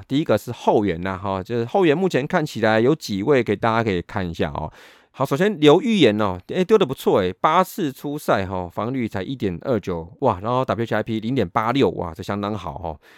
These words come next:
再来申荣宏哦，那上周上了一军哦，那看起来也投得还不错，没什么状况。再来呢，就不知道说能在一军能待多久啦，这个就再看一下咯。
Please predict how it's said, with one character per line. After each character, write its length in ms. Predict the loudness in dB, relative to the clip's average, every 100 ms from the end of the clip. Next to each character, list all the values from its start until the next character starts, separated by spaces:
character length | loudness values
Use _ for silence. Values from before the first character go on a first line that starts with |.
| _ _
再 120 | 2
来 100 | 2
申 140 | 6
荣 120 | 6 6
宏 160 | 4
哦， 200 | 2 0
那 80 | -2
上 160 | 0 2
周 80 | 2
上 220 | 2 0
了 40 |
一 140 | 0 -2
军 260 | -2 -2
哦， 120 | 0
那 80 | -2
看 200 | -4 -6
起 60 | -4
来 80 | -4
也 80 |
投 180 | -4 -2
得 80 | -2
还 140 | -4
不 80 | -8
错， 160 | -4 -2
没 100 | -2
什 60 |
么 100 | -4
状 200 | -4 -4
况。 200 | -4 -6 -6 0
再 140 | 4
来 80 | 4
呢， 60 |
就 80 | 2
不 120 | -4
知 100 | -2
道 160 | 2 2
说 180 | 2 -2
能 120 | -2
在 120 | -2 -4
一 80 |
军 120 | -6 -4
能 160 | -4
待 160 | -2 -2
多 220 | 0 0
久 160 | 0 -6
啦， 220 | -10 -12
这 60 | -8
个 100 | -6
就 140 | -6
再 180 | -4 -6
看 240 | -6 -8
一 40 | -2
下 160 | -2
咯。 240 | 0 -2